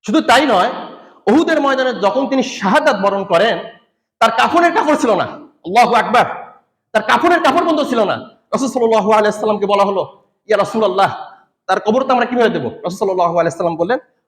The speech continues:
"পায়ের দিকটা ঘাস দিয়ে চাপা দাও।" অথচ এই সাহাবী ছিলেন সবচাইতে বড় লোক, সবচাইতে ধনী ব্যক্তি, তার বিলাসিতার কোনো অভাব ছিল না।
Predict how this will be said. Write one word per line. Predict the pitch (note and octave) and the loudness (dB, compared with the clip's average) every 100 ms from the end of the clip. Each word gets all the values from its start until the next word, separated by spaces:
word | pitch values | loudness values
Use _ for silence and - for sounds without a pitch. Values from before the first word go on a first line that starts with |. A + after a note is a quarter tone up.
| _ | _
"পায়ের | - E3+ D#3 | -2 0 0
দিকটা | F3+ - E3 | -4 -4 -2
ঘাস | D#3+ G3 | 0 0
দিয়ে | E3+ | -2
চাপা | E3 C#3+ | -2 -2
দাও।" | G#2+ F2 - _ _ _ _ _ _ _ _ _ _ _ _ _ _ _ - | -4 -6 -12 _ _ _ _ _ _ _ _ _ _ _ _ _ _ _ -8
অথচ | E3+ F#3+ | -6 -2
এই | G3 G#3 C#4 C#4+ - | -2 2 2 2 -2
সাহাবী | F#3+ G#3 A3 | 2 2 2
ছিলেন | G#3+ G#3 - - - | -2 -2 -2 -8 -12
সবচাইতে | - C4+ C4+ G#3+ G3+ | -4 -2 0 -2 0
বড় | F3+ F3 | 0 0
লোক, | A3+ C#4 - - - | 2 0 -4 -12 -8
সবচাইতে | - C4 - A#3 B3 | -2 -2 0 -2 0
ধনী | - D#4 E4 | 0 0 0
ব্যক্তি, | C4+ D4+ D4+ - - _ _ _ _ _ _ _ _ _ _ _ _ _ _ B2+ | -2 -4 -10 -12 -20 _ _ _ _ _ _ _ _ _ _ _ _ _ _ -2
তার | D#3 | -2
বিলাসিতার | C3+ A#3 C4 A#3 | 0 -2 0 0
কোনো | G#3+ F3 | 0 0
অভাব | A#3+ - | 0 -2
ছিল | E3+ | -4
না। | A2 - | -6 -10